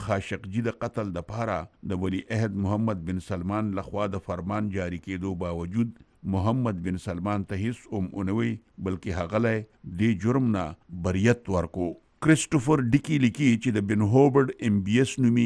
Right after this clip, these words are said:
لیکلي کتاب کې څه داسې لوی خبر نشته چې د بنده غوږونه پې بړوس شي، خو د کتاب ټوله خوبي دا ده چې په دې کې ټول هر څه صحیح صحیح او صفا صفا لیکلی شوي دي. بن هوبرډ د خپل کتاب د پاره د سعودي عرب دننه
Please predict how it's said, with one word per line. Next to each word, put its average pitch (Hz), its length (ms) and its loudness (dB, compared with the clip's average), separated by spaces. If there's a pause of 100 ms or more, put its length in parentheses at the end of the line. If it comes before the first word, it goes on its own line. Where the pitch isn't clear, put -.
(120)
لیکلي 127 400 0
کتاب 113 400 -2
کې - 160 -4
څه 95 160 -6
داسې 95 320 -4
لوی 123 220 2
خبر 95 340 0
نشته 120 240 -4
چې 104 220 -4
د 87 100 -2
بنده 92 320 0
غوږونه 98 400 0
پې 90 560 -6
بړوس 110 320 4
شي، 85 160 -4 (240)
خو 101 160 0
د 90 140 -2
کتاب 113 420 -2
ټوله 135 320 2
خوبي 95 340 -2
دا 107 80 2
ده 117 160 -2
چې 98 160 -6
په 92 140 -4
دې 101 160 -4
کې 95 180 -10
ټول 98 240 -4
هر 101 220 -4
څه 123 480 -6
صحیح 113 320 0
صحیح 90 640 -2
او 98 120 0
صفا 117 300 -4 (100)
صفا 92 240 0 (120)
لیکلی 90 280 -4 (120)
شوي 92 260 0
دي. 90 100 -2 (500)
بن 131 180 6 (120)
هوبرډ 127 420 6 (220)
د 107 80 2
خپل 127 240 0 (100)
کتاب 123 400 0
د 104 160 0
پاره 127 240 2 (260)
د 101 120 -2
سعودي 101 340 2
عرب 120 160 0 (100)
دننه 123 320 4